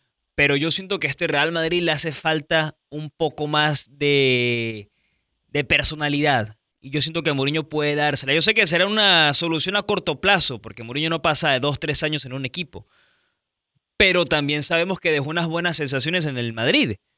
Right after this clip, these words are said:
Entonces no descarto ese regreso. Aparte, José,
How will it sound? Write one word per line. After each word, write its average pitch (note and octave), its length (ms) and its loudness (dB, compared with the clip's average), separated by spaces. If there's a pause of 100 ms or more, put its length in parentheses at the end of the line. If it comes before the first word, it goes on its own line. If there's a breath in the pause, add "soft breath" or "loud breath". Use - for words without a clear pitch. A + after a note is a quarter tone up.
(120)
Entonces C#3+ 560 -4
no D3+ 300 0
descarto F#3 600 0
ese F3 500 2
regreso. C#3+ 640 2
Aparte, C#3 360 -4
José, A#2 460 -4